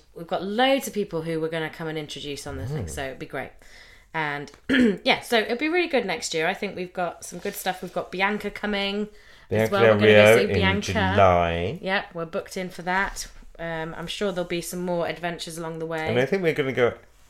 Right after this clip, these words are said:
Speaker 2: out a lot more in two thousand eighteen.
Speaker 1: Yes, uh, yes. My agoraphobia is gonna do one, and we're gonna go out more.
Speaker 2: And we're gonna go and see some shows, hopefully.
Speaker 1: Yes, yes, because you've been going on,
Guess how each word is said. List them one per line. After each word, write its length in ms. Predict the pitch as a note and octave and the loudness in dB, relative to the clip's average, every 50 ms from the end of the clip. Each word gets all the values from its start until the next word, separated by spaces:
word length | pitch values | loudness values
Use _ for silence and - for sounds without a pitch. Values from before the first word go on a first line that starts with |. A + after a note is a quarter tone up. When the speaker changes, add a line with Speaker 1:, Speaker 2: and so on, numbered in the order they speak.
| - | -6
Speaker 2:
out 400 | A2 A2 A2+ B2+ D3 C#3 - - | -4 -2 -2 -4 -6 -8 -12 -12
a 80 | - D2 | -8 -8
lot 160 | D2 - - | -8 -8 -6
more 200 | D#2 D2+ D2 C#2+ | -6 -6 -6 -6
in 60 | D2+ | -8
two 160 | - - D2 | -10 -10 -14
thousand 160 | - - - A#3+ | -12 -4 0 2
eighteen. 260 | A#3+ A3+ F3 - D2+ C2+ | 4 4 4 4 2 -4
Speaker 1:
Yes, 240 | B1 - - - - | -6 -8 -10 -10 -6
uh, 200 | - F3+ F#3 F3+ G3 | -6 -4 -4 -4 -2
yes. 340 | G#3+ G3 D#3+ - - - | -2 0 0 -2 -4 -6
My 180 | F#3+ G3 G3 G#3 | -6 -4 -2 -2
agoraphobia 580 | G#3 G3+ G3 G3 - - G3 F#3+ F#3 F3 F3+ F3 | -2 -4 -6 -8 -8 -4 -4 -4 -4 -4 -6 -8
is 80 | F3 | -6
gonna 180 | - F3 E3+ E3 | -4 -4 -4 -4
do 300 | D#3+ - F#3+ F#3 F3+ D#3 | -6 -6 -4 -4 -4 -4
one, 200 | D3+ C#3 D3 D#3+ | -4 -4 -4 -4
and 120 | D#3 D#3+ E3+ | -6 -6 -6
we're 100 | E3+ E3 | -6 -6
gonna 220 | E3 E3+ E3+ E3 | -6 -8 -8 -8
go 120 | - F3 | -8 -6
out 200 | F3 E3+ D#3+ - | -6 -6 -8 -8
more. 180 | D3 C#3 C#3 C3+ - - _ _ _ - | -10 -12 -14 -16 -18 -20 _ _ _ -4
Speaker 2:
And 240 | G#2+ G#2 G#2 G#2 | -2 0 0 0
we're 160 | G#2 G#2 G2+ G2 | 0 0 0 0
gonna 180 | G#2 G2 G2+ | 0 -2 0
go 80 | G2 G2+ | -2 -2
and 100 | G2 F#2+ | -2 -4
see 120 | - G2 | -6 -10
some 500 | - - G2 G2 F#2+ F#2+ F#2+ F#2+ F#2 F2+ | -10 -8 -6 -4 -4 -4 -4 -6 -6 -8
shows, 680 | - - - - A2 A#2+ B2+ G2 D#2+ D2 C#2 C2+ - - | -10 -8 -4 -4 -2 0 0 -2 -2 -4 -8 -12 -14 -18
hopefully. 480 | - - - - - D2+ C2+ A1+ - - - | -20 -20 -20 -20 -18 -16 -14 -14 -12 -10 -10
Speaker 1:
Yes, 560 | F3+ F#3 A#3 B3 C4 C4+ A#3+ - - - - G3 | -4 -2 0 2 4 4 2 2 0 -6 -14 -6
yes, 300 | F#3 C4+ D#4 C#4 - - | 0 0 0 0 0 -2
because 320 | A3+ B3 B3 B3+ A#3+ G#3+ | -6 -4 -2 -2 -2 -2
you've 420 | F#3+ G3 G#3 C4 D4+ D#4 D#4 D4+ - | -2 -2 -2 0 2 2 0 0 -2
been 160 | D4 C4 C4 | -2 -4 0
going 320 | - B3 A3+ A3+ A3 A3 | 2 2 4 4 4 2
on, 300 | G#3 G3 F#3+ F#3 F#3 F#3 | 2 2 2 0 -2 -4